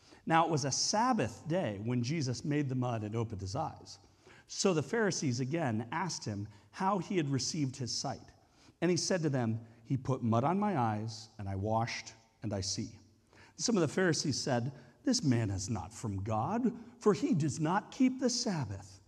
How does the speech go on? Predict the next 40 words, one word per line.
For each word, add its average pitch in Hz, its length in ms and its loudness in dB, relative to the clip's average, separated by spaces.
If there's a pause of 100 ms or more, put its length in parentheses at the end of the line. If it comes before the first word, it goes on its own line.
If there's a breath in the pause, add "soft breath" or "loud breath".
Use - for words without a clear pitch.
(360 soft breath)
But 156 120 4
others 120 280 0
said, 117 280 -4 (380 loud breath)
"How 226 300 2
can 233 160 2
a 208 40 6
man 208 240 4
who's 170 240 4
a 143 80 2
sinner 226 540 2
do 165 260 2
such - 400 -2
things?" - 520 -8 (400 soft breath)
And 123 120 -2
there 127 80 2
was 131 160 0
a - 40 -2
division 196 440 2
among 104 320 0
them. 131 180 -16 (460 loud breath)
So - 160 4
they 208 100 6
said 226 300 4
again 185 320 4
to 151 120 0
the 139 80 2
blind 170 520 0
man, 117 480 0 (240 loud breath)
"What 196 160 8
do 269 80 6
you 269 180 10
say 151 240 2
about 110 320 -2
him, 90 180 -10
since - 280 -2
he 220 100 -2
has 151 140 2
opened 135 280 2
your 131 200 0
eyes?" - 340 -10